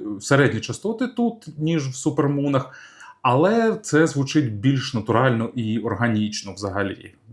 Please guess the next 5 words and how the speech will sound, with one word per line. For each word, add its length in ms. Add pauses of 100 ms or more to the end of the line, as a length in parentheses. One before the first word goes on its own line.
(120)
з 140
точки 280
зору 280
тюнінгу. 560 (600)
А, 420